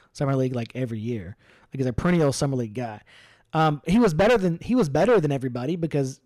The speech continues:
I, I think that he should be. And he's one of those goes along lines, like, with Dwayne Selden. Like, I expect those people to be better than all the other Summer League guys because they've been here before. They're older. They know what they're doing. But,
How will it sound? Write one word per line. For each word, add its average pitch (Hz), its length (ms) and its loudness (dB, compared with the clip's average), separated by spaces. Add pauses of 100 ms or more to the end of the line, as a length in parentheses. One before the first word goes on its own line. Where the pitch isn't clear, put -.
(100)
I, 139 340 -6
I - 20 -2
think 190 220 0
that 151 100 0
he 139 80 2
should 185 280 0
be. - 260 -12
And 131 160 -6
he's 151 160 2
one 196 140 2
of 160 40 -2
those 151 200 4
goes 143 200 2
along 139 260 0
lines, 127 420 -4
like, 120 240 -6
with 131 140 -2
Dwayne 127 240 -4
Selden. 147 320 0
Like, 123 260 -4 (340)
I 165 140 4
expect 160 540 0
those 156 180 4
people 151 260 0
to 139 80 0
be 143 120 2
better 135 340 0
than 131 120 0
all 127 120 0
the 131 100 0
other 127 140 -2
Summer 131 240 -4
League 156 180 0
guys 196 320 2
because 151 180 -2
they've 120 180 -4
been 123 140 -4
here 151 100 -2
before. 185 540 2 (540)
They're 139 160 0
older. 147 520 4
They 127 100 -4
know 139 180 2
what 143 120 4
they're 135 80 0
doing. 139 500 0 (640)
But, 208 300 2